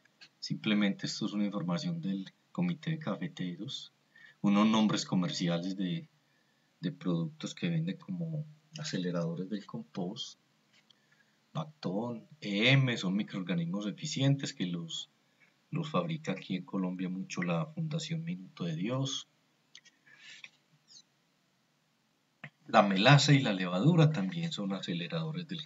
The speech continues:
del proceso. Simplemente, ¿qué, qué hacen ellos? Son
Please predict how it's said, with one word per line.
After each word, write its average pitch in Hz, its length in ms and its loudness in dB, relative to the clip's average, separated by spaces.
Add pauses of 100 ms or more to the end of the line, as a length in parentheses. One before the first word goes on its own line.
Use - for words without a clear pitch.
(200)
del 160 380 -16 (240)
proceso. - 540 0 (720)
Simplemente, 139 880 8 (460)
¿qué, 131 440 0
qué - 140 4
hacen 131 300 6
ellos? - 480 0 (720)
Son 117 580 2